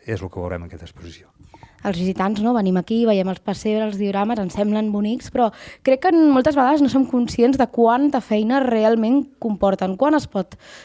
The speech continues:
Speaker 2: tardar en, en fer un, un, una d'aquestes escenes?
Speaker 1: Bé, d'aquests, els de mida mitjana,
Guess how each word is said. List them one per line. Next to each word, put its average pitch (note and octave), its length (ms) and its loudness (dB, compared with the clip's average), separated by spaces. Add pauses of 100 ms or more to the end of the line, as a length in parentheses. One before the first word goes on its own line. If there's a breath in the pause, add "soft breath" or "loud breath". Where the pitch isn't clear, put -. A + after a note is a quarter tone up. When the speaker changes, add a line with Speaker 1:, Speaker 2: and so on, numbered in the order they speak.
(100)
Speaker 2:
tardar F#3+ 460 0 (300 soft breath)
en, F#3 880 -4 (120)
en A3+ 140 -2
fer A3 220 -2
un, F#3 260 -2
un, G#3+ 200 -4 (100)
una A3+ 160 0
d'aquestes F#3+ 260 -4
escenes? F3+ 600 -6 (280)
Speaker 1:
Bé, A#2+ 160 -6
d'aquests, - 400 -6
els B2 260 -2 (200)
de G#2+ 240 -2
mida A#2 360 0
mitjana, A2+ 680 -2